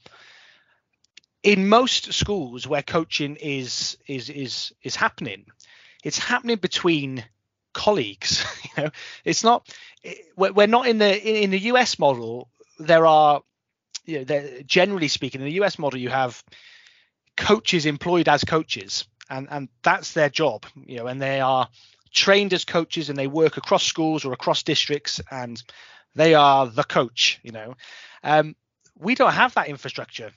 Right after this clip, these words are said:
in the U K. And so to make it sustainable and to make it work, the, the people who are coaching are teachers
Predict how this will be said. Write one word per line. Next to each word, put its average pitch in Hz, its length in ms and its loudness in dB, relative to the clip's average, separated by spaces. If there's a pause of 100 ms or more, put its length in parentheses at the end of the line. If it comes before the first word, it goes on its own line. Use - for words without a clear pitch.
(120)
in 120 80 -20
the 120 100 -16
U 113 120 -16
K. 113 420 -18
And 147 140 -12
so 147 280 0 (1080)
to 180 100 -4
make 208 260 0
it 254 60 -6
sustainable 175 540 -2
and 147 100 -4
to 151 80 -8
make 135 200 -6
it 127 140 -10
work, - 580 -6 (400)
the, 151 140 -4
the 151 140 -6
people 254 340 -2
who 180 140 2
are 151 80 6
coaching 196 480 -2
are 123 40 -12
teachers - 540 -10